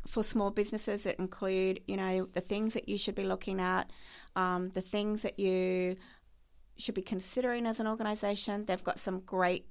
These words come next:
toolkits in terms of practice exercises that you can test. Um, so they're definitely taking it seriously in terms of provi-, b-, being able to provide that, that information. Uh, but you as an organi-, small organisation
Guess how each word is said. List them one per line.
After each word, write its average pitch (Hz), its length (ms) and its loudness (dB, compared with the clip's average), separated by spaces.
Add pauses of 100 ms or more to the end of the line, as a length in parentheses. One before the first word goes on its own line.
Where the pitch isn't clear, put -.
toolkits - 600 0
in 196 100 -2
terms 185 340 -2
of 180 200 -4 (100)
practice 190 520 2
exercises 254 680 -4
that - 140 -6
you 254 80 -2
can 247 180 -6
test. - 480 -2 (460)
Um, 202 120 -2
so 214 160 -2
they're 226 120 0
definitely 330 440 0
taking 190 360 -2
it - 100 -4
seriously 185 560 0
in 185 140 0
terms 185 280 -2
of 180 120 -8
provi-, - 180 -4 (160)
b-, - 100 -2 (140)
being 196 220 0
able 190 180 -2
to - 80 -14
provide 175 380 0
that, 180 220 0 (340)
that - 160 -2
information. 190 640 0 (480)
Uh, 202 340 4
but - 200 2 (120)
you 262 360 2
as 247 180 2
an 233 80 0
organi-, 214 380 -2
small 196 240 0
organisation 190 880 0